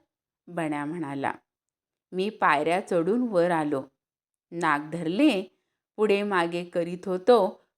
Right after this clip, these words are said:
परंतु शेवटी टाकली एकदाची उडी. "शाब्बास,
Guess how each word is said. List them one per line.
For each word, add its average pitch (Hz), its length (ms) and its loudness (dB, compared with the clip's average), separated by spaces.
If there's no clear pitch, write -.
परंतु 175 460 -2
शेवटी 175 540 -2
टाकली 254 600 -6
एकदाची 160 560 -2
उडी. 147 300 0
"शाब्बास, 165 1200 2